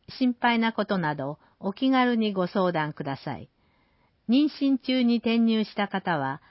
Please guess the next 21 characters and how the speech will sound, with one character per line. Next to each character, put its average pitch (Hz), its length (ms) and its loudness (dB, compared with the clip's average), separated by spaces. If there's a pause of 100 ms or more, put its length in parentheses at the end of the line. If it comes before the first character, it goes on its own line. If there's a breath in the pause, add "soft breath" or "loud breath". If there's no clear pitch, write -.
(240 soft breath)
転 269 180 2
入 285 280 4
前 254 280 2
の 151 200 -4
市 - 160 -16
町 269 200 0
村 175 220 -4
な 165 240 0
ど 156 120 -4
で 156 180 -6
交 226 240 -2
付 - 60 -10 (100)
さ 196 120 0
れ 190 100 0
た 185 180 0
補 185 140 -4
助 220 160 -2
券 196 300 -2
な 180 140 0
ど 147 160 -2
を 143 160 -6